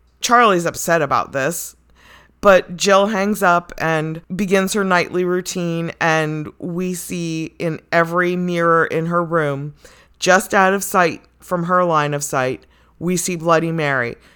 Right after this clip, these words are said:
Jill looks in the mirror. She says something about,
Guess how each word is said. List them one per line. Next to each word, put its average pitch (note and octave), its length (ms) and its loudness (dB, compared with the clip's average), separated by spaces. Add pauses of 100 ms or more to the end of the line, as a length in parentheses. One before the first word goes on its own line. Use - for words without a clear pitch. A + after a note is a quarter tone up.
(280)
Jill F3 260 4
looks E3+ 300 0
in F#3+ 100 -2
the F3 60 -2
mirror. E3 640 0 (420)
She - 220 -2
says F3 320 2
something F#3 440 -2
about, D#3 640 0